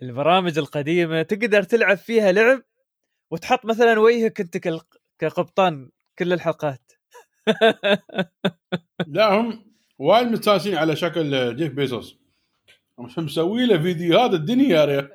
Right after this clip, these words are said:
Speaker 2: <laughs>
Speaker 1: بالضبط، بال-، بالضبط. بس لا، أنت
Speaker 2: مم.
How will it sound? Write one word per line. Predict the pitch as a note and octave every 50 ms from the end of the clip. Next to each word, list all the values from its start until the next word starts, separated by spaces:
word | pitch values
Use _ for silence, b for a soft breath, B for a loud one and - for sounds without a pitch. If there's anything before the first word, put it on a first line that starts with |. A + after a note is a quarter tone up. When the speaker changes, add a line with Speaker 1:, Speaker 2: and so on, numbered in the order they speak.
| - _ _ C4 B3+ -
Speaker 2:
<laughs> | - - D4 - D#3 D#3+ D4+
Speaker 1:
بالضبط، | C#4 C#4 E3 E3 F#3 G3 F#3+ F#3 F3+ E3+ E3 D#3+ D#3+ - - D#3
بال-، | C#3 - _ - - -
بالضبط. | - C3+ D#3+ C#3+ C3+ C#3 F3+ F3 D#3
بس | C#3 F3+ F3 - -
لا، | G#3 B3+ B3+ - -
أنت | F#3 F3 - F#3 F3+ E3+ - - A2 -
Speaker 2:
مم. | A#2+ A#2 A2 G#2